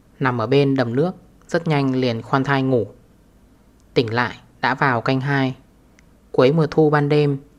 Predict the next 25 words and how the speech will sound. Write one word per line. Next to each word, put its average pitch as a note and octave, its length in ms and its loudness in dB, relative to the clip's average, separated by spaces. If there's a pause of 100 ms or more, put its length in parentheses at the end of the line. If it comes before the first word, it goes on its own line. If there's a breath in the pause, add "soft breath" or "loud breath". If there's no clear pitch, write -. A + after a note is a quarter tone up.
nhiệt C3 180 -2
độ A#2 220 -2
rất D#3+ 180 -2
thấp. F#3+ 160 0 (760)
Hắn C3+ 240 -2
liền D3 160 4
về C3 180 2
trước F3+ 200 -2
đó B2+ 360 0 (260)
cư D3 120 2
trú C3 240 2
thạch - 180 -4
động. A#2+ 180 -2 (800)
Bên C#3 140 0
trong C#3 200 0
thạch B2 180 -6
động B2 180 0 (140)
rất D#3+ 220 -2
là A#2+ 120 0
sạch - 180 -8
sẽ, C#3 320 -4 (320)
cũng C3+ 240 -2
rất E3 140 -4
khô C#3 200 0
ráo. A#2 360 -2